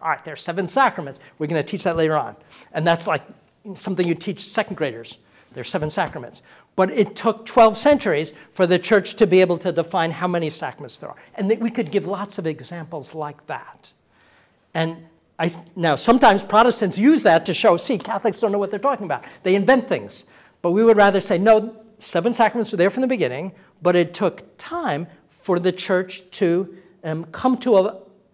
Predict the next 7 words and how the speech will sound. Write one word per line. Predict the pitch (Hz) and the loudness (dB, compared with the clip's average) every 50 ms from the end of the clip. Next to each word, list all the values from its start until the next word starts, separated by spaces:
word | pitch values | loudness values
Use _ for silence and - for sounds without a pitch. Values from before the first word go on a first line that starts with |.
| _ _ - | _ _ -12
a | 170 | -12
fuller | - - - - 233 214 202 | -12 -8 -4 -2 0 2 2
awareness | 185 175 175 233 285 277 185 143 143 160 - - - _ _ _ _ - | 2 2 2 0 -2 -2 -2 -4 -6 -8 -10 -14 -20 _ _ _ _ -6
of | 165 165 156 156 - - _ _ _ _ _ _ _ _ _ _ _ _ _ _ _ _ _ _ _ _ _ | -4 -4 -4 -6 -12 -20 _ _ _ _ _ _ _ _ _ _ _ _ _ _ _ _ _ _ _ _ _
how | - - 202 | -8 -4 0
many." | 214 311 330 277 - 107 - - _ _ _ _ _ _ _ _ _ _ _ _ _ _ _ _ _ _ _ _ _ _ _ | 2 2 2 2 0 -6 -14 -20 _ _ _ _ _ _ _ _ _ _ _ _ _ _ _ _ _ _ _ _ _ _ _
Right? | 220 254 302 | -10 -10 -10